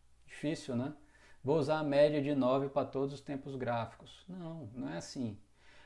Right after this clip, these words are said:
A média de, a média de nove faz sentido pra mim no gráfico de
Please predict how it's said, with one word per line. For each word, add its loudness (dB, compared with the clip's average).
A -2
média 4
de, -2
a 2
média 4
de 0
nove 6
faz 2
sentido -2
pra 0
mim 2
no -4
gráfico 4
de 0